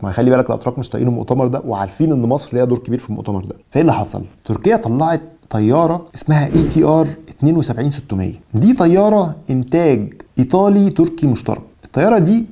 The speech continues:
آه، طياره دوريه ساحليه، بيكون فيها عناصر بتكشف بقى على كل اللي بيدور حوالين السواحل وكده، يعني الطياره دي مش تطلع فاضيه، لا، فيها عناصر موجوده زي طياره استطلاع متقدمه جدا.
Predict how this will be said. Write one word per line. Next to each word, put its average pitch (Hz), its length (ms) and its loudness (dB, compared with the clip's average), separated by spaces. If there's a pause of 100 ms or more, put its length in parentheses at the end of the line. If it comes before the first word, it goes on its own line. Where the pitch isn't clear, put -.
(140)
آه، 110 180 -4
طياره 127 320 0
دوريه 123 480 2
ساحليه، 101 440 -4 (280)
بيكون 220 260 2
فيها 226 160 2
عناصر 214 480 -4
بتكشف 151 480 -6
بقى 160 300 -4
على 165 140 -4
كل 175 220 -2
اللي 135 140 -2
بيدور 120 340 -2
حوالين 127 640 -2 (160)
السواحل 117 640 0
وكده، 92 340 -4 (280)
يعني 101 280 -8
الطياره 120 360 0
دي 143 80 4
مش - 100 -2
تطلع 135 220 0
فاضيه، 113 360 2 (200)
لا، - 100 -10 (120)
فيها 147 200 -4
عناصر 135 460 -6
موجوده 117 680 0 (180)
زي 185 160 2
طياره 180 340 -2
استطلاع - 520 -6
متقدمه 123 540 -4
جدا. 120 320 -2